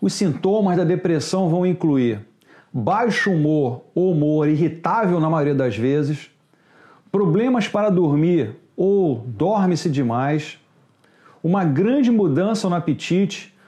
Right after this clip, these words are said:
muitas vezes com ganho de peso ou mesmo a sua perda, cansaço e falta de energia, sentime-, sentimentos de inutilidade, alto ódio e culpa,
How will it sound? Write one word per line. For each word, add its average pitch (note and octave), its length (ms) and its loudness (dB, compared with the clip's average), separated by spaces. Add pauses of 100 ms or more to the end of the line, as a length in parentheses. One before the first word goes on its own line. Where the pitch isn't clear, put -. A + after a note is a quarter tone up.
(200)
muitas G3+ 500 0
vezes E3 440 0
com F3+ 240 0
ganho F#3+ 220 0
de D#3 140 0
peso D#3 640 0 (260)
ou G3 180 0
mesmo F#3 400 2
a G3 60 0
sua G#3 240 -2
perda, B2 560 0 (680)
cansaço F3+ 880 -4 (320)
e D3+ 100 0
falta A3 540 -2
de D#3+ 100 0
energia, C3+ 720 0 (800)
sentime-, G3 760 0
sentimentos F#3 840 0
de D3 80 0
inutilidade, D3+ 960 0 (420)
alto F#3+ 460 0
ódio D3 520 0
e E3 120 2
culpa, E3 680 -2